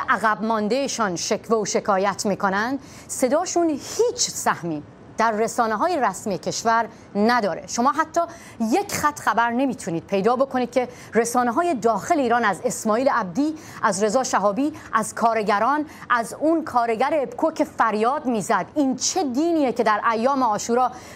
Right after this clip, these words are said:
فریاد می‌زنید؟ میانمار فریاد، یمن فریاد، غزه و لبنانتون بلنده، ولی منی که زن و بچم حقوق ندارن،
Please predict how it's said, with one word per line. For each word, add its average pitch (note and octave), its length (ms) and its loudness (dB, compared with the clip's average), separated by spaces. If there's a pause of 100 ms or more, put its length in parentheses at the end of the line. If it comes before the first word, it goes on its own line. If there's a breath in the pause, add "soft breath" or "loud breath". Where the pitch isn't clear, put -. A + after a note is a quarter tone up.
فریاد B3 460 2
می‌زنید؟ A3 400 -2
میانمار B3+ 720 2
فریاد، A#3+ 440 0
یمن B3+ 640 2
فریاد، B3 380 0
غزه A3 380 -2
و A#3+ 100 -2
لبنانتون A#3 720 0
بلنده، A3+ 580 0 (280 loud breath)
ولی C#4+ 180 2
منی D#4+ 300 2
که E4 120 0
زن B3 160 2
و A3+ 60 0
بچم C#4 420 0
حقوق C4 400 0
ندارن، E3+ 440 0